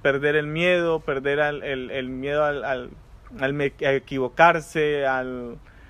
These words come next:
al aprender nuevas cosas, porque para mí todo es una experiencia, y de toda experiencia se saca algo positivo. Hay muchas cosas negativas, hay muchas cosas positivas, pero hay que mirarlo de la mejor manera. O sea, si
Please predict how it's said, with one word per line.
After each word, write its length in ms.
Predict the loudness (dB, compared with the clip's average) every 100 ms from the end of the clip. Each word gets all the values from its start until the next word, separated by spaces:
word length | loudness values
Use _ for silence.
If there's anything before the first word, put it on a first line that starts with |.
| -20 -4
al 140 | 4 4
aprender 400 | 4 -2 -2 -2
nuevas 340 | 0 0 -2
cosas, 440 | 0 0 2 -2
porque 260 | -2 -6 -2
para 240 | 2 2
mí 240 | 0 -4 -6 -4
todo 140 | 2 4
es 60 | 4
una 160 | -2
experiencia, 560 | -4 -4 -4 -8 -12 -16 -20 -20 -20 -20 -18 -12
y 200 | -10 -4
de 180 | -4
toda 200 | 0 0 2
experiencia 440 | 0 -2 -2 -4
se 80 | -2
saca 240 | -2 2
algo 200 | 0 0
positivo. 520 | -8 -10 -8 -8 -8 -12 -20 -18 -6
Hay 120 | -2
muchas 300 | -2 -2 -4
cosas 240 | -4 -4 -4
negativas, 600 | -2 -4 -2 0 0 0
hay 100 | -6
muchas 260 | -8 -8
cosas 260 | -8 -8 -8
positivas, 600 | -10 -12 -8 -2 -2 -2 -10 -20 -20 -20 -8 0
pero 140 | 0
hay 80 | 2
que 100 | 0
mirarlo 320 | 0 2 2
de 60 | 0
la 80 |
mejor 240 | 0 -4 -2
manera. 320 | -2 0 0
O 40 |
sea, 160 | 0 0
si 240 | 0 -8